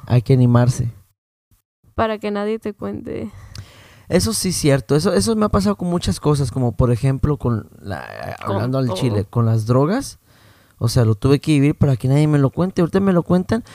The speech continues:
Speaker 1: y cuando me lo cuentan ya puedo leer la mierda. ¿Me entiendes?
Speaker 2: Mm, ujú.
Speaker 1: Si me dicen, "Ah, ¿qué hace?" Ay, pendejo, yo lo hice por tantos años. ¿Me vas a decir a mí, baboso? No es algo que esté orgulloso de decirlo, no.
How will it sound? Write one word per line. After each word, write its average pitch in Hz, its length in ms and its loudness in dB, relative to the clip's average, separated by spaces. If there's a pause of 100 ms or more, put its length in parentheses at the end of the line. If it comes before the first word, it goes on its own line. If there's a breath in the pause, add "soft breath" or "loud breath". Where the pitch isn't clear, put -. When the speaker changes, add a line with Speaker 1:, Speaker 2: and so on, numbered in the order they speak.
(120)
Speaker 1:
y 170 100 4
cuando 160 280 6
me 160 100 8
lo 139 120 10
cuentan 160 320 4
ya 156 120 2
puedo 151 260 6
leer 139 160 4
la 139 140 0
mierda. 113 580 0 (180)
¿Me 127 100 -2
entiendes? 165 480 2
Speaker 2:
Mm, 233 100 -6
ujú. 220 260 -8
Speaker 1:
Si 151 240 2
me 139 140 8
dicen, 135 360 8
"Ah, 180 160 4
¿qué 190 120 0
hace?" - 180 0 (460)
Ay, 85 140 -10 (100)
pendejo, 113 500 4
yo 139 200 4
lo 147 100 2
hice - 180 -6
por - 200 0
tantos 135 320 0
años. 131 200 2
¿Me 131 140 2
vas 143 140 2
a 147 40 2
decir 139 260 0
a 143 100 2
mí, 135 140 4
baboso? 131 380 2 (260 loud breath)
No 143 100 4
es 151 100 4
algo 156 300 6 (180)
que 131 80 4
esté 123 200 4
orgulloso 113 500 2
de 98 140 -2
decirlo, 104 460 -2
no. 98 260 0